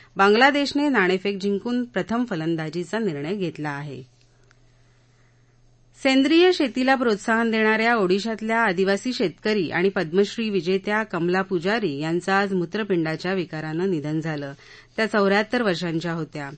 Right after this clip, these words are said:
राष्ट्रपती द्रौपदी मुर्मू यांनी कमला पुजारी यांच्या निधनाबद्दल समाज माध्यमांवर शोक व्यक्त केला. प्रधानमंत्री नरेंद्र मोदी यांनीही पुजारी यांच्या निधनाबद्दल शोक व्यक्त केला. कमला यांनी जैविक शेतीला प्रोत्साहन देण्यात आणि स्वदेशी बीजाचं रक्षण करण्यात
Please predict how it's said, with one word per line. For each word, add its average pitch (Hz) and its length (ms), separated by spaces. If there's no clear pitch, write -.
राष्ट्रपती 190 560
द्रौपदी 170 460
मुर्मू 180 340
यांनी 170 320
कमला 170 360
पुजारी 180 440
यांच्या 160 320
निधनाबद्दल 165 760
समाज 160 420
माध्यमांवर 160 640
शोक 156 300
व्यक्त 151 380
केला. 165 260
प्रधानमंत्री 277 640
नरेंद्र 214 400
मोदी 214 300
यांनीही 190 400
पुजारी 185 420
यांच्या 185 320
निधनाबद्दल 170 760
शोक 208 340
व्यक्त 165 380
केला. 127 260
कमला 226 300
यांनी 226 320
जैविक 196 380
शेतीला 196 420
प्रोत्साहन 190 540
देण्यात 180 340
आणि 175 160
स्वदेशी 170 460
बीजाचं 170 460
रक्षण 202 420
करण्यात 160 340